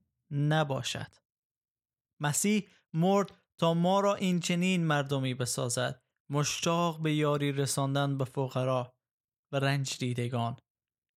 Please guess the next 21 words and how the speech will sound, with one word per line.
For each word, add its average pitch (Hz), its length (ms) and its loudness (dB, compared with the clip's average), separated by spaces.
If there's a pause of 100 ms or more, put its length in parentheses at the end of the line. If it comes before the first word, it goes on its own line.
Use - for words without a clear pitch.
(200)
این 175 300 2
زیباترین 147 840 0
نوع 139 280 0
زندگی 123 540 -4
است. - 340 -10 (720)
مهم 165 220 4
نیست 185 440 0 (220)
که 160 80 -4
چقدر 170 540 2
برای 156 380 2
ما 156 200 2
در 143 140 0
این 147 180 0
دنیا 139 320 0
خرج 143 520 -4
برمی‌دارد. 117 720 -4 (520)
آنها 156 580 2 (260)
یاری 160 380 2
را 170 120 4
دریافت 135 460 0
می‌کنند، 131 540 -4